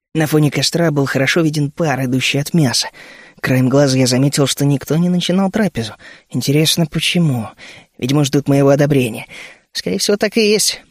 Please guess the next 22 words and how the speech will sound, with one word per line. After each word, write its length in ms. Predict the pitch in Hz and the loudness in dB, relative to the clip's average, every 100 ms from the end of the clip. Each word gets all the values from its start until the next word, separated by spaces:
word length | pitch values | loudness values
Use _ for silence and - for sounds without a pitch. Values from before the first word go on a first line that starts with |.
| - | -6
Да 180 | 127 | 0
и 80 | 127 | 0
по 120 | - | 0
кускам 440 | 120 120 - 170 180 | -4 -2 0 0 2
видно, 300 | 147 120 120 | 2 0 -2
мне 200 | 127 156 | 0 0
достались 420 | 170 170 165 165 | 0 -2 -2 0
самые 320 | - 180 180 165 | 0 0 0 0
лучшие. 420 | 202 - - - _ _ _ _ _ | 0 0 -4 -8 _ _ _ _ _
Эти 260 | - 156 175 | -6 -2 0
люди 300 | 190 233 202 | 2 4 4
ведут 300 | 190 196 233 | 2 2 0
себя 320 | - 185 208 | 0 0 0
со 160 | - 185 | 2 2
мной 220 | 196 185 | 2 0
так, 200 | - 233 | 0 0
будто 380 | 202 196 - - | 2 -2 -2 -6
я 180 | 127 147 | -2 -2
дворянин. 640 | 196 151 143 131 117 143 285 208 _ _ _ _ | -2 0 0 0 -2 -6 -8 -14 _ _ _ _
"Простите, 520 | - 240 - - - 170 | -2 0 0 -2 -2 -2
господин 560 | 175 - 175 175 175 | -2 0 0 4 4
маг", 260 | 175 170 | 4 2